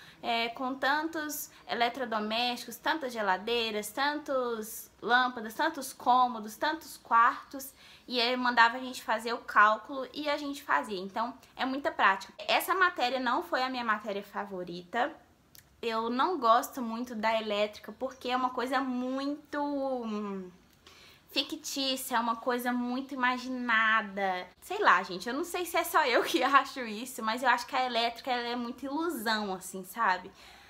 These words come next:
Não é uma coisa, sabe, ali. <laughs> Eu não sei explicar. Mas por causa disso eu não gostava muito.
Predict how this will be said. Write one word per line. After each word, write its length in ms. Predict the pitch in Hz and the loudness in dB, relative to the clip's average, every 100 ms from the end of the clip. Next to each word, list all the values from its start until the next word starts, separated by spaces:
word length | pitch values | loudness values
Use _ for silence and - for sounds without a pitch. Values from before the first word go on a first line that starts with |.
| - | -2
Não 100 | 294 | 4
é 60 | |
uma 140 | 403 381 | 4 4
coisa, 340 | 302 262 247 - - - _ _ _ _ _ - - - - - _ _ - | 4 2 -2 -6 -20 -20 _ _ _ _ _ -20 -14 -4 -4 -4 _ _ -2
sabe, 440 | 359 311 190 180 - - | 8 10 10 2 -12 -4
ali. 440 | - 254 247 170 - | 0 0 0 -4 -4
<laughs> 460 | 247 254 240 - - - - | -4 -4 -4 -6 -20 -20 -4
Eu 100 | 285 | 0
não 160 | 277 403 | 0 0
sei 160 | 302 285 | 0 -2
explicar. 640 | - 320 294 196 170 - - - - | -4 -10 2 4 4 0 -16 -18 -2
Mas 260 | 254 262 311 | 6 6 6
por 200 | 349 359 | 2 6
causa 260 | 320 330 | 8 6
disso 400 | 302 254 285 - | 2 -2 -4 -2
eu 80 | 240 | -2
não 180 | 254 269 | 0 0
gostava 480 | 294 320 - 233 262 | 0 -2 4 4 4
muito. 440 | 226 196 208 285 | -4 -6 -8 -12